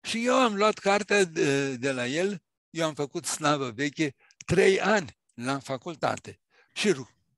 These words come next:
rusa opt ani, mă rog, și știu destul de bine, mă rog. Și am început a citi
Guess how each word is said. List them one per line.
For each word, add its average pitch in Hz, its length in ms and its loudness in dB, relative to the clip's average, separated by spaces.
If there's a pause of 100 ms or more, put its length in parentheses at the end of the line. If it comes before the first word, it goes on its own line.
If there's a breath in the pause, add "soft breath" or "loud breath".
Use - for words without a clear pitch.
(140)
rusa 151 500 -2
opt 117 300 -8
ani, 160 320 -2
mă 135 140 -6
rog, 175 280 -6 (260 soft breath)
și - 160 -8
știu 202 300 -6
destul 120 360 -12
de 180 140 -2
bine, 123 300 -6
mă 127 160 -8
rog. 117 160 -14 (320 loud breath)
Și - 120 -6
am 220 100 -4
început 202 460 -6
a 190 80 2
citi 202 760 -2